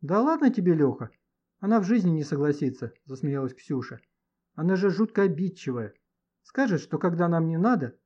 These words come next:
мы про нее забываем, а когда надо..." "Это точно", кивнул Никита. "Я помню, как мы ее просили отвезти нас в больницу к ее дяде.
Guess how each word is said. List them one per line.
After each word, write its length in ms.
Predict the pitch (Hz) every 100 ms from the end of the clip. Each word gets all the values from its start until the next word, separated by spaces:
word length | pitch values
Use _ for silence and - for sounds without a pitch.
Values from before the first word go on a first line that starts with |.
| _
мы 140 | - 240
про 120 | 233
нее 160 | 202 208
забываем, 680 | 208 208 175 131 127 120 117 _ _
а 100 | -
когда 320 | 143 180 175 165
надо..." 420 | 160 226 151 113 _ _ _ _ _ _ _ _ -
"Это 360 | 143 180 202
точно", 640 | 190 - 135 127 127 123 -
кивнул 260 | 135 139 127
Никита. 480 | 127 127 131 123 117 _ _ _ -
"Я 120 | 185
помню, 320 | 226 226 147
как 160 | 160 151
мы 120 | 160
ее 100 | 143
просили 400 | 165 165 170 143
отвезти 440 | 135 156 147 180
нас 220 | 143 135
в 60 | 123
больницу 420 | 143 156 139 139
к 80 | 135
ее 160 | 151 139
дяде. 380 | 151 117 107